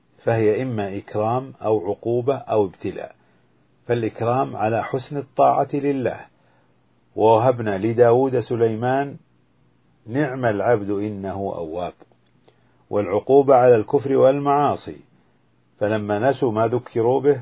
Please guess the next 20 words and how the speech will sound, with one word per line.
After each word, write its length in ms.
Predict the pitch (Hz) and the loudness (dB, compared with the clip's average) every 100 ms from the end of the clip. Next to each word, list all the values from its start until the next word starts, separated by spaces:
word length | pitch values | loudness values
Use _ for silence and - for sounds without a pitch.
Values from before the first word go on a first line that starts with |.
| - | -6
فتحنا 420 | 107 131 123 110 | -8 -8 -8 -4
عليهم 480 | 110 127 131 131 117 | -2 0 -2 -4 -2
أبواب 520 | 107 92 117 127 120 | -2 0 0 2 -2
كل 320 | - 139 131 | -2 -6 -6
شيء، 260 | 123 80 76 _ _ _ _ _ _ _ _ _ _ _ _ _ _ | -6 -8 -10 _ _ _ _ _ _ _ _ _ _ _ _ _ _
حتى 360 | - 139 147 123 | -4 0 2 4
إذا 160 | 117 | 4
فرحوا 360 | 107 131 117 113 | 2 0 0 -2
بما 200 | 101 107 | -2 -2
أوتوا 380 | 110 127 127 131 | 0 -2 0 0
أخذناهم 520 | - 101 110 117 98 | 0 -4 -2 -2 -2
بغتة 380 | 110 107 98 98 | -2 -2 -2 -6
فإذا 360 | 98 87 95 | -4 -4 -4
هم 220 | 98 113 110 | -4 -6 -8
مبلسون، 500 | 110 117 101 76 - _ _ _ _ | -6 -6 -6 -10 -12 _ _ _ _
فقطع 580 | 98 - 113 110 90 87 | -10 -4 -4 -4 -4 -6
دابر 440 | 85 98 90 90 | -4 -4 -4 -8
القوم 340 | 85 - 101 92 | -8 -4 -4 -6
الذين 460 | 87 85 104 90 | -10 -8 -8 -4
ظلموا، 460 | 95 110 104 85 | 0 0 0 -4